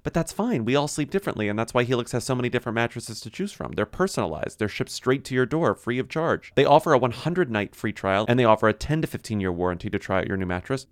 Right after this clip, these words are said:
But if you don't want to take our word for it, our many, many words for it, Helix has been awarded the number one mattress picked by G Q and Wired magazine. It's even recommended by multiple leading doctors of sleep medicine as a go-to solution for improving your sleep. Helix is offering twenty percent off all mattress orders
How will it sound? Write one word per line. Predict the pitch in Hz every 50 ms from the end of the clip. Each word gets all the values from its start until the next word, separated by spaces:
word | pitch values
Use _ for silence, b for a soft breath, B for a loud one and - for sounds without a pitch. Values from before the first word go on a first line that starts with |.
| _ -
But | 190 202
if | 196
you | 208 190
don't | 185 196
want | 190 202 185
to | - 160
take | 135 -
our | 107 110 110 117 131 120
word | 80 87 87 90 -
for | - - 98 90 82 85
it, | 90 - _ _ -
our | 98 104 104
many, | 104 110 117 120 113
many | 104 95 90 87
words | 87 85 82 - - - -
for | - 90 90 95
it, | 101 - B B B B
Helix | - 156 160 160 170 -
has | - 156 131
been | 143 131
awarded | 127 110 113 113 110 -
the | 107
number | 104 107 107 113
one | 107 101 101
mattress | 98 98 - - 104 -
picked | - - 113 107 -
by | - 104 101
G | 95 - - 107 110
Q | - - 117 107
and | - 104 117 117
Wired | 92 90 87 90 87
magazine. | 98 98 92 92 98 95 107 123 139 151 B B B B B 139
It's | 135 - 165
even | 165 185 185
recommended | 156 143 - 139 135 127 113 104
by | 107 107 104 101 -
multiple | 101 104 113 135 160 - - - 117 98
leading | - 92 92 95 95
doctors | - 87 87 - - 98 -
of | 98 -
sleep | - - 101 -
medicine | - 101 101 101 - 135 123
as | 113 -
a | 117
go-to | - 117 117 117 - 131
solution | 120 - - 117 123 127 127 147 -
for | - 135 139
improving | 143 139 - 160 156 165 165
your | 165 165
sleep. | - - 202 185 - - B B B B B B B B B B
Helix | - - 220 247 247 240 -
is | 202 170
offering | 147 127 - 123 110 107
twenty | - - - - 170 196 208
percent | - 196 - 131 110
off | 107 95 - -
all | - 110 131 156
mattress | 165 143 101 98 - 110 98 -
orders | 95 87 92 95 -